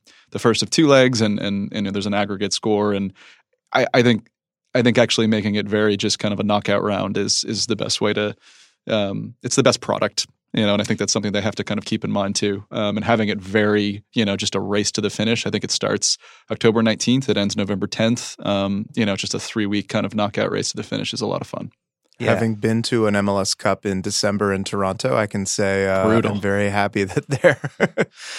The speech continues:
Speaker 3: they're, they're bringing it forward 'cause, uh, you know, so you get those M L S Cups. There was one in Kansas City. I think it was, like,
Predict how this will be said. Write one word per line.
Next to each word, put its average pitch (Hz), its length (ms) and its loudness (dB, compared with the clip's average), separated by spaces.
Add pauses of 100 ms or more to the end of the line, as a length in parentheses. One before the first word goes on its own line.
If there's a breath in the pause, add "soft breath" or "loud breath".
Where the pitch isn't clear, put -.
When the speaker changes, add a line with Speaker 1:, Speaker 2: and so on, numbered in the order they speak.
(160 loud breath)
Speaker 3:
they're, 120 380 6
they're 117 200 2
bringing 113 380 2
it 101 160 2
forward 101 460 0
'cause, 98 200 -2
uh, 95 360 2 (220)
you 190 100 2
know, 175 80 6
so 160 160 -2
you 180 80 2
get 170 240 4
those 170 180 4
M 151 100 4
L 147 80 6
S 139 120 2
Cups. 165 300 0
There 135 120 4
was 123 100 0
one 135 160 2
in 143 80 0
Kansas 123 320 -2
City. 143 200 0
I - 20 4
think 107 180 -2
it 110 60 0
was, 104 200 0
like, 98 300 0